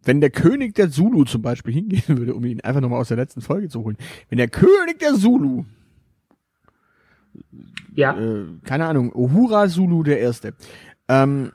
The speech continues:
Speaker 1: wenn Uhura, Uhura Zulu der Erste sagen würde, hier, äh, wählt mal bitte das Parlament neu, und zwar jede Woche, und seine Richter sagen, klar, wählt die, wählt mal neu. Weißt du, der König braucht ja kein Parlament in dem Fall, der kann ja einfach so durch-, so durchregieren.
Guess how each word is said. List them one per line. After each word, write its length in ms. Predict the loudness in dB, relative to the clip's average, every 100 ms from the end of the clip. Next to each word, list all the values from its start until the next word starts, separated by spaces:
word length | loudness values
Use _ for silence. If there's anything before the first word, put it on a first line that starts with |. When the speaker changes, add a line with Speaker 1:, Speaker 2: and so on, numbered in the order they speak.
| -12
Speaker 1:
wenn 160 | -6 0
Uhura, 600 | 4 4 2 -2 -4 -6
Uhura 640 | -4 2 4 4 4 0 2
Zulu 320 | 2 2 2
der 180 | 2 2
Erste 320 | 0 -2 -4
sagen 320 | -4 0 2
würde, 160 | 4 2
hier, 260 | 2 2
äh, 240 | 2 2 0
wählt 560 | -4 -10 -6 -2 -2 -4
mal 80 |
bitte 180 | -6 -6
das 180 | -8 -8
Parlament 460 | -6 -6 -4 -6 -4
neu, 200 | -4 -4 _
und 100 | -10
zwar 120 | -6 -2
jede 360 | 2 2 2
Woche, 320 | 2 2 -2 -4 _ _
und 180 | -2 -2
seine 380 | -2 0 2 2
Richter 300 | 0 0 0
sagen, 280 | 2 2 0
klar, 460 | 0 0 0 0
wählt 180 | 0 0
die, 80 | -4
wählt 480 | -10 -2 0 0 -2
mal 140 | -2
neu. 380 | 2 2 4 2 -2 -10 -6
Weißt 180 | -2
du, 80 | -2
der 300 | -2 -4 -4
König 340 | 2 2 2 0
braucht 240 | -4 0
ja 80 | -2
kein 240 | 0 -2
Parlament 540 | -2 -2 0 0 -2 -4
in 120 | -4
dem 200 | -4 -6
Fall, 220 | -8 -6
der 120 | -8
kann 160 | -6 -6
ja 100 | -2
einfach 220 | 0 2
so 100 | 2
durch-, 280 | 2 -2 0
so 160 | 0
durchregieren. 640 | 0 -2 -6 -8 -6 -6